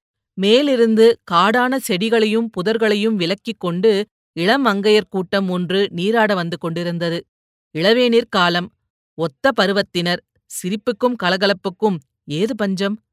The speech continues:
அங்கே மேலே பாறையில் இளங்காளை ஒருவன் அமர்ந்து தங்கள் சிரிப்பையும் கொம்மாளத்தையும் காணக்கூடும் என்ற நினைவே எழுவதற்கில்லாமல் அவர்கள் அந்த நதி மகளுக்கு மேல் அட்டகாசம் செய்தார்கள். இளம் பெண்களைக் கண்டு வான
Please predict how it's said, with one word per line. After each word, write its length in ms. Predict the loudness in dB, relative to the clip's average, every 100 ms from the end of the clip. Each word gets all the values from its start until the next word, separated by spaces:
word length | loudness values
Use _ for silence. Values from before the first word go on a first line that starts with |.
| _ _ _ _ _ _ _ _ _ _ _ _ _ _
அங்கே 380 | 0 0 2 0
மேலே 480 | 2 2 2 2 0 _
பாறையில் 600 | 2 4 4 2 0 0
இளங்காளை 640 | -2 0 0 2 2 2 2
ஒருவன் 320 | 0 -2 -2
அமர்ந்து 580 | -4 -4 -4 -2 0 0
தங்கள் 320 | -2 -2 -2
சிரிப்பையும் 680 | -4 -4 -6 -2 0 0 -2
கொம்மாளத்தையும் 760 | -2 0 0 0 -2 -4 -4 -4 -2
காணக்கூடும் 600 | 0 0 -4 -4 -2 -2
என்ற 260 | -4 -4 -6
நினைவே 580 | -4 -4 0 0 0 -6 _ -8 -2
எழுவதற்கில்லாமல் 920 | 2 2 2 0 0 2 2 0 -4
அவர்கள் 360 | -2 -4 -2 -4
அந்த 320 | -4 -4 -4
நதி 280 | -4 -4 -2
மகளுக்கு 460 | 0 0 -4 -6 -6
மேல் 260 | -4 -4 -6 _ -12
அட்டகாசம் 580 | -8 -4 0 0 0 -6
செய்தார்கள். 580 | -4 -2 -2 -2 -8 _ _ _ _ _ -10
இளம் 340 | -4 -2 -2
பெண்களைக் 440 | -2 0 0 0 0
கண்டு 340 | -2 2 0
வான 300 | 2 0